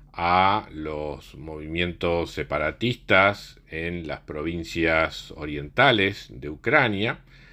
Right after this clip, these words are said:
las cuales han manifestado su deseo de convertirse en repúblicas independientes,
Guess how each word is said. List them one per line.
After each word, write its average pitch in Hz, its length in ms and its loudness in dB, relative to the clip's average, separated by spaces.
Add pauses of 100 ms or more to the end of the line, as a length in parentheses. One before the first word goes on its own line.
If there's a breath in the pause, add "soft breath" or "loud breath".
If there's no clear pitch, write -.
(220 soft breath)
las - 140 -2
cuales 98 680 4
han 82 160 -8
manifestado 87 1300 2
su 76 400 -10
deseo 90 500 2
de 80 120 0
convertirse 78 580 -4
en 76 80 -6
repúblicas 80 880 -4
independientes, 120 1040 2